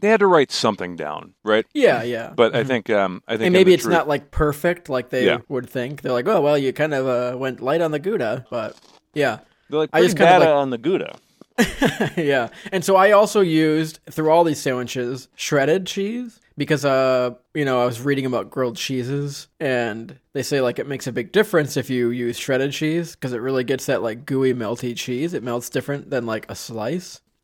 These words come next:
Speaker 2: I don't
Speaker 1: Hmm.
Speaker 2: know.
Speaker 1: Hmm.
Speaker 2: But I think anytime you wanna up your grilled cheese game, doing more than one cheese is, like, the, one of the best ways, the
Speaker 1: Mm-hmm.
Speaker 2: easiest ways. And also, like, get away from American cheese <laughs> if you're
Speaker 1: Uh,
Speaker 2: like
Speaker 1: first of all,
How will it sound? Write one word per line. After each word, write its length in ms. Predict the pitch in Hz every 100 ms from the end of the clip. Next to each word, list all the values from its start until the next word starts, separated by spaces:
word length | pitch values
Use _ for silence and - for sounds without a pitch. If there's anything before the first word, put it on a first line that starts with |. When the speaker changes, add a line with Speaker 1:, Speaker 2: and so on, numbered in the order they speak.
| -
Speaker 2:
I 60 |
don't 80 | 170 170
Speaker 1:
Hmm. 20 |
Speaker 2:
know. 180 | 113 143 _ _ _ -
Speaker 1:
Hmm. 140 | 151 87 _ _
Speaker 2:
But 100 | -
I 80 | 214
think 420 | 226 254 - _ _
anytime 340 | 202 233 226 220
you 80 |
wanna 180 | 185 147 -
up 160 | 143
your 180 | 147 123
grilled 360 | 120 - 131 123
cheese 360 | - 131 127
game, 520 | 117 123 113 127 147 - _
doing 240 | 165 170 151
more 180 | 135 135
than 120 | 127
one 180 | 123 120
cheese 560 | - 120 107 - - _ -
is, 480 | 127 113 110 - - -
like, 300 | 123 - -
the, 100 | - -
one 140 | 143
of 60 | 123
the 60 |
best 280 | 113 117 -
ways, 280 | 120 110 -
the 80 | 170
Speaker 1:
Mm-hmm. 80 |
Speaker 2:
easiest 300 | 165 139 120
ways. 380 | 123 101 - - _
And 120 | 214 220
also, 380 | 226 - 190
like, 280 | 156 143 127 _ -
get 120 | 165
away 180 | 135 135
from 180 | 123
American 460 | 123 123 120 123 117
cheese 420 | - - - - _
<laughs> 180 | 185 -
if 220 | 208 175
you're 120 | 143 139
Speaker 1:
Uh, 140 | 208
Speaker 2:
like 140 | 113 131
Speaker 1:
first 240 | 311 320
of 60 | 151
all, 240 | 117 98